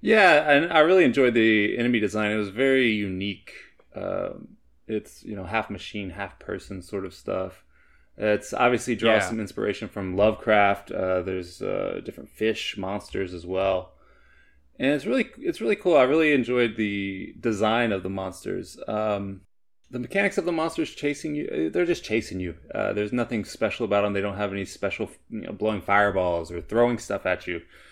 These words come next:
Speaker 1: They're just chasing
Speaker 2: Mm-hmm.
Speaker 1: you to tackle you to the ground and, I don't know, take you somewhere. Uh, they, there's also some friendly robots as well, right? Weren't there,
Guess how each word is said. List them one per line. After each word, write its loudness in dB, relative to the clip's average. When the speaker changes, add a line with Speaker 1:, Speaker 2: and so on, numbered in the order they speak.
Speaker 1:
They're 6
just -4
chasing 4
Speaker 2:
Mm-hmm. 6
Speaker 1:
you 4
to 2
tackle 0
you 4
to 2
the -2
ground -2
and, -10
I -6
don't -4
know, -8
take -2
you -2
somewhere. -4
Uh, 4
they, 0
there's 2
also 2
some 2
friendly -2
robots 2
as -10
well, 0
right? 0
Weren't -4
there, -4